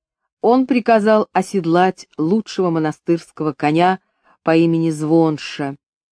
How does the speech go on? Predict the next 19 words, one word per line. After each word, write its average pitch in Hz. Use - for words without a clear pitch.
Покуда 165
игумена 165
собирали 156
в 143
дорогу, 156
он 214
отправился 175
к 151
болящему 165
Васиану 156
получить 165
послание, 151
которое 180
тот 190
писал 160
последние 147
два 143
дня, 185
и 220